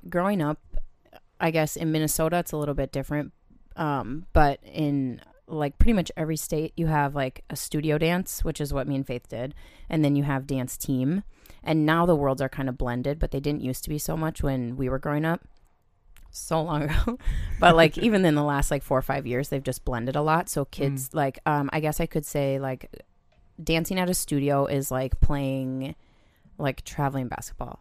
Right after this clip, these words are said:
Speaker 1: I guess,
Speaker 3: Yeah.
Speaker 1: or, like, playing or being, like, a gymnast. Like, you
Speaker 3: Mm.
Speaker 1: can't, eh, like, you'd go to a gym to train and get training to do that. It's not related to the school. It's, you know, your parents pay separately for it.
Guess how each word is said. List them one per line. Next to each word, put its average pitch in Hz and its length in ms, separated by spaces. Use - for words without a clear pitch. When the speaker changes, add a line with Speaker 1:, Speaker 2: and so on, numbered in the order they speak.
Speaker 1:
I - 60
guess, - 360
Speaker 3:
Yeah. 151 100
Speaker 1:
or, 151 80
like, 143 260
playing 139 560
or 143 140
being, 139 280
like, 131 240
a 120 500
gymnast. - 580
Like, - 180
you 165 80
Speaker 3:
Mm. - 100
Speaker 1:
can't, 147 240
eh, - 60
like, 160 320
you'd 170 200
go 147 200
to 156 280
a 151 60
gym 151 300
to - 120
train 139 440
and 139 120
get 139 160
training 135 340
to 139 60
do 135 200
that. 135 160
It's 147 180
not 127 220
related 139 400
to - 80
the 165 100
school. 143 540
It's, - 320
you 147 120
know, 135 120
your 135 120
parents 143 360
pay 190 140
separately 160 500
for 143 260
it. 139 240